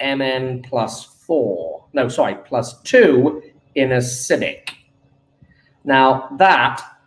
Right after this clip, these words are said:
requires it to gain four electrons. The M N six plus, sorry, seven plus, my, ah, that was easy. God, five electrons,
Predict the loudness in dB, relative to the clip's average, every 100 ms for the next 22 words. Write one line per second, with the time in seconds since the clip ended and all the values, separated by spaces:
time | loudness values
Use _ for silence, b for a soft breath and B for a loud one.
0 | _ _ -4 -4 -2 2 4 4 2 0
1 | -4 -8 -10 -8 0 0 2 -2 -4 -6
2 | -2 0 0 -2 -4 -6 -16 -20 _ _
3 | _ _ _ _ _ _ _ _ -4 -2
4 | 2 4 6 4 2 0 -4 -2 -2 -2
5 | -8 -8 0 4 4 2 -2 -14 -20 _
6 | _ _ _ _ -2 4 4 2 -2 -12
7 | -10 -6 -4 -4 -6 -10 -10 -8 -4 -4
8 | -2 0 2 2 4 4 4 2 0 2
9 | 2 2 -4 -14 _ _ _ -2 4 6
10 | 6 4 0 -10 -20 _ _ _ -4 0
11 | 0 0 0 0 -2 -6 -8 -6 -8 -12